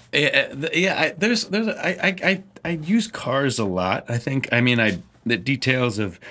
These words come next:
of not on, just on this record, but on other records. So, um, uh, in, in, like, rooms and chairs and, and, and clothes and, and, like, there's, you know, like, the, the basic,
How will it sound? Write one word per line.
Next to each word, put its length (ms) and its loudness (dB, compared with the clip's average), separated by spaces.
of 300 0
not 340 0
on, 400 0
just 240 -4
on 140 2
this 200 2
record, 300 0
but 120 0
on 120 -2
other 180 2
records. 360 -2
So, 380 0
um, 500 0
uh, 100 -8
in, 80 2
in, 180 2
like, 160 2
rooms 480 2
and 160 2
chairs 640 2
and, 260 0
and, 260 0
and 200 0
clothes 680 -2
and, 240 -4
and, 220 0
like, 120 -6
there's, 320 -2
you 140 2
know, 220 -2
like, 140 -2
the, 120 0
the 160 -2
basic, 760 0